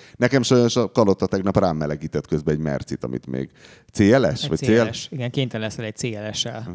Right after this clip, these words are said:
Speaker 1: C L S-sel.
Speaker 2: Megbüntetni magad.
Speaker 1: Megbüntetem magam egy C L S-sel, mert ilyenkor tényleg büntetés minden autó, hiszen az ember olyan jól tud robogózni a városban.
Speaker 2: Vagy kerékpározni.
Speaker 1: Vagy kerékpározni.
Speaker 2: Ö,
Speaker 1: Nekem nem volt impulzus vásárlásom, nekem egyelőre megfelel a robogó, amivel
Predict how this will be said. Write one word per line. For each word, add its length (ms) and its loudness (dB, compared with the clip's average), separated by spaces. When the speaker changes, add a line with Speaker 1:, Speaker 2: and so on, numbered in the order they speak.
Speaker 1:
C 80 -14
L 280 -2
S-sel. 260 -4
Speaker 2:
Megbüntetni 560 -6
magad. 280 -10
Speaker 1:
Megbüntetem 540 2
magam 220 2
egy 140 0
C 60 -4
L 240 2
S-sel, 180 -2
mert 100 4
ilyenkor 200 0
tényleg 260 2
büntetés 440 -2
minden 260 -4
autó, 280 -4
hiszen 240 -4
az 100 -6
ember 220 -4
olyan 160 0
jól 200 0
tud 180 -4
robogózni 560 0
a 60 -4
városban. 680 0
Speaker 2:
Vagy 180 -2
kerékpározni. 880 -8
Speaker 1:
Vagy 180 -16
kerékpározni. 840 -6
Speaker 2:
Ö, 340 2
Speaker 1:
Nekem 240 2
nem 120 6
volt 180 4
impulzus 440 4
vásárlásom, 640 -2
nekem 300 -6
egyelőre 420 -2
megfelel 420 -8
a 80 -2
robogó, 420 -2
amivel 420 -4